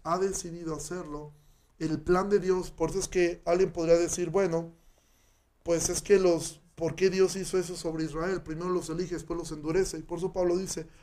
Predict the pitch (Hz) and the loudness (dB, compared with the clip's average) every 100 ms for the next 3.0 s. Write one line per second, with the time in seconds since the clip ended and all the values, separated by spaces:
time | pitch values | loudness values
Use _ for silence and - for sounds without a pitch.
0 | _ - 156 156 170 170 175 190 180 160 | _ -10 -8 -6 -6 -2 0 2 2 -2
1 | 156 185 175 180 160 147 156 151 147 160 | -2 -4 -4 -6 -6 -6 -6 -6 -4 -4
2 | 156 143 - 147 143 147 131 135 135 - | -4 -6 -8 -10 -12 -12 -12 -12 -16 -20